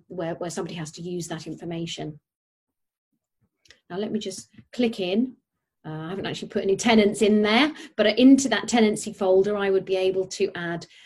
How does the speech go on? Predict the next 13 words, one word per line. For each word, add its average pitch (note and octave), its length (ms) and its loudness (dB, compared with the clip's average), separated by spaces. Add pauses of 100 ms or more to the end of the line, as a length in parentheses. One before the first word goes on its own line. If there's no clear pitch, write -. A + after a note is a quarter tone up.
(120)
a - 40 -20
copy - 360 -8
of D#3+ 200 -8
the D#3+ 280 -8
Assured F3+ 320 -6
Short E3+ 240 -10
Hold D#3+ 120 -14
Tenancy, A#3+ 680 0 (300)
which - 200 -12
we F#3+ 120 0
do F#3 220 -4
all G#3+ 360 4
online. F#3 640 -4